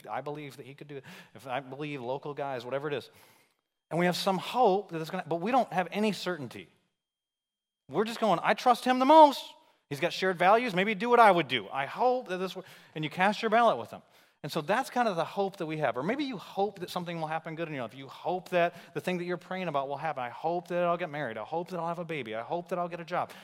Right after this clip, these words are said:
you don't have certainty of those things. That's the kind of hope we think of, because that's what the English word means. There's a level of uncertainty to it.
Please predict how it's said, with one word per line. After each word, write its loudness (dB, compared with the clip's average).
you -4
don't 2
have -2
certainty -2
of -4
those -4
things. -18
That's -2
the -8
kind 0
of 0
hope -2
we -6
think -6
of, 0
because -4
that's 2
what -4
the -4
English -2
word -2
means. -2
There's -4
a 0
level 4
of 4
uncertainty -2
to -10
it. -16